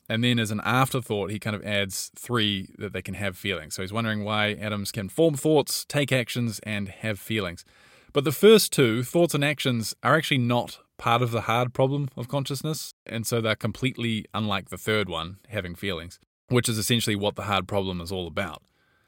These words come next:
Like, it's actually not at all mysterious, at least in the same way, how atoms can produce actions. So, like, of course, physical matter can mediate physical actions. And even thoughts are something that we can more or less understand in terms of computation, which can be cashed out in physical terms.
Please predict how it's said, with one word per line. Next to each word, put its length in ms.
Like, 100
it's 140
actually 220
not 260
at 80
all 240
mysterious, 680
at 80
least 180
in 80
the 80
same 280
way, 480
how 480
atoms 380
can 420
produce 500
actions. 640
So, 160
like, 200
of 120
course, 380
physical 360
matter 480
can 220
mediate 480
physical 480
actions. 560
And 100
even 260
thoughts 440
are 40
something 360
that 140
we 100
can 180
more 320
or 60
less 420
understand 680
in 140
terms 360
of 200
computation, 760
which 160
can 100
be 80
cashed 380
out 240
in 340
physical 380
terms. 500